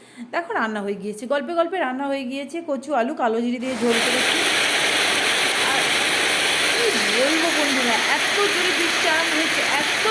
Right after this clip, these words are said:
জোরে বৃষ্টি আরম্ভ হয়েছে যে আমার তড়ি ঘড়ি উঠে আসতে হলো। যেহেতু আমি স্নান করে নিয়েছি, অনেকটা ঢাকা দিয়েছি, পুরোটা ঢাকা দিতে পারিনি, তাই বড়বাবুকে দিয়ে পুরোটা ঢাকা দিচ্ছি। দেখো আমাদের এদিকে হয়তো বন্যার সৃষ্টি হবে, চারিদিকটা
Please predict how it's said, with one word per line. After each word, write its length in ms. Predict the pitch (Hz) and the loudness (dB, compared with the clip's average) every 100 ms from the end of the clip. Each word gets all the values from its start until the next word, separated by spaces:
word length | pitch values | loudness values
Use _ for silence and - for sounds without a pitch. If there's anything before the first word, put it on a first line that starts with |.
| 370 | 2
জোরে 220 | 370 403 311 | 0 0 0
বৃষ্টি 300 | 339 - - 330 | 0 0 2 2
আরম্ভ 200 | 302 330 311 | 2 0 0
হয়েছে 260 | 311 - 339 269 226 - | 0 0 0 0 0 0
যে 60 | 311 277 | 0 0
আমার 240 | 240 269 311 285 | 0 0 0 0
তড়ি 280 | 277 294 311 240 | 0 0 0 0
ঘড়ি 200 | 277 320 277 | 2 0 0
উঠে 160 | 247 311 | 0 0
আসতে 200 | 302 - 311 | 0 0 0
হলো। 160 | 311 349 349 | 0 0 0
যেহেতু 220 | 339 415 | 0 0
আমি 100 | 381 - | 0 0
স্নান 200 | 269 285 311 | 0 0 0
করে 160 | 330 330 | 0 0
নিয়েছি, 320 | 311 311 - 370 - - - - - 285 | 0 0 0 0 0 0 0 0 0 0
অনেকটা 300 | 330 349 392 294 | 0 0 0 0
ঢাকা 180 | 294 320 | 0 0
দিয়েছি, 280 | 330 339 349 392 | 0 0 0 0
পুরোটা 300 | 294 277 269 262 | 0 0 0 0
ঢাকা 160 | 240 269 302 | 0 0 0
দিতে 160 | 339 320 | 0 0
পারিনি, 300 | 294 311 330 370 | 0 2 0 0
তাই 140 | - 247 226 | 0 0 2
বড়বাবুকে 540 | 226 233 247 277 320 240 | 2 2 0 0 0 0
দিয়ে 160 | 269 381 | 0 0
পুরোটা 260 | 311 233 240 214 | 0 0 0 0
ঢাকা 180 | - 202 | 0 0
দিচ্ছি। 200 | 202 - | 0 0
দেখো 180 | 247 240 277 | 0 0 0
আমাদের 260 | 254 320 403 349 | 0 0 0 0
এদিকে 240 | 339 349 311 | 0 0 0
হয়তো 200 | 320 381 320 | 0 0 2
বন্যার 340 | 302 294 302 - | 2 2 0 0
সৃষ্টি 260 | 277 - 294 | 0 0 0
হবে, 140 | 285 - | 0 0
চারিদিকটা 680 | 277 247 254 240 233 - | 2 0 0 0 0 0